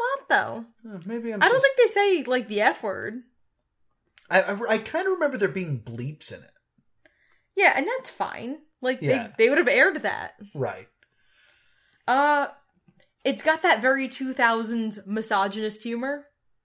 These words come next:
Speaker 2: Yes. And, and it does. There's, it's, and sometimes it's done correctly.
Speaker 1: Mm-hmm.
Speaker 2: Like, at the party,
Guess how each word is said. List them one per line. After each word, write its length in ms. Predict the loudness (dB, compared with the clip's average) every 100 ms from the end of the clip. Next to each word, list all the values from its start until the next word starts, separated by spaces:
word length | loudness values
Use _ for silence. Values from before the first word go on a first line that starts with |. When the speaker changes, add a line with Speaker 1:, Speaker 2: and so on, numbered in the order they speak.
| _ -14
Speaker 2:
Yes. 760 | -8 -6 -8 -8 -8 -8 -12 _ _ _ _ _ _ 0
And, 120 | 0 2
and 320 | 0 0 -8 -16 _ _ _ _ -4
it 220 | -4 6
does. 500 | 8 8 6 -4 -10
There's, 500 | -18 -2 0 0 -4 -2
it's, 320 | -2 -2 -2
and 300 | 0 0 -2 -10 _
sometimes 580 | -6 -2 0 0 -2 -2
it's 160 | -6 -8
done 400 | -2 0 0 -4
correctly. 920 | -6 -4 -4 -4 -10 -10 -8 -6 -8 _ -6
Speaker 1:
Mm-hmm. 460 | -2 -2 -4 -8 2
Speaker 2:
Like, 440 | 4 4 0 -12 _ _ _ 0
at 220 | 0 2
the 80 | -4
party, 680 | -2 -2 -2 -4 -10 -18